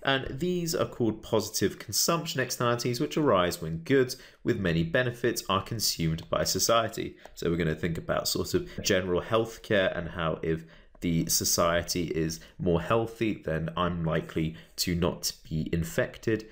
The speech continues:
And then we're thinking about schooling. So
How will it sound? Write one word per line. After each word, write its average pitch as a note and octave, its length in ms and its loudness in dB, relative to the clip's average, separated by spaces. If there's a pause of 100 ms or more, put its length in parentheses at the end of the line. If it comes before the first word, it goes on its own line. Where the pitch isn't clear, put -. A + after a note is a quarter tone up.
And F2+ 280 0
then E2 420 2
we're F2+ 180 4
thinking - 360 -2
about - 220 0
schooling. A#2+ 680 2
So E2+ 280 0